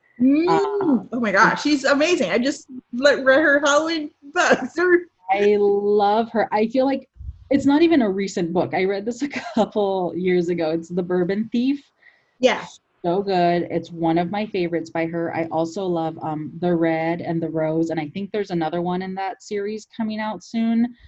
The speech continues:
Speaker 2: Um, but I, like, that for me is, like, when I know someone's a romance reader and I'm, like, trying to push them out of their comfort zone, I'm like, "Just give this a try." Like, The Bourbon Thief is, um, a gothic,
Speaker 1: Mm-hmm.
Speaker 2: a Southern Gothic, I think is what it's classified as, and I was, like, obsessed.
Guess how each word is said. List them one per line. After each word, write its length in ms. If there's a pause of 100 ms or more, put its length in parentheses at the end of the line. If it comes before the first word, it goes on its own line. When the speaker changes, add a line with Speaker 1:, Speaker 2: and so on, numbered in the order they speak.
(320)
Speaker 2:
Um, 460
but 300
I, 400
like, 200 (120)
that 320
for 140
me 320
is, 100
like, 160
when 140
I 100
know 140
someone's 400
a 40
romance 480
reader 200
and 100
I'm, 140
like, 180
trying 280
to 100
push 320
them 180
out 160
of 100
their 140
comfort 400
zone, 160
I'm 120
like, 180
"Just 240
give 220
this 160
a 60
try." 400 (380)
Like, 200
The 80
Bourbon 400
Thief 300
is, 160
um, 520 (100)
a 80
gothic, 680 (760)
Speaker 1:
Mm-hmm. 380 (240)
Speaker 2:
a 40
Southern 340
Gothic, 420 (180)
I 80
think 320
is 140
what 160
it's 100
classified 540
as, 200
and 240
I 120
was, 180
like, 160
obsessed. 960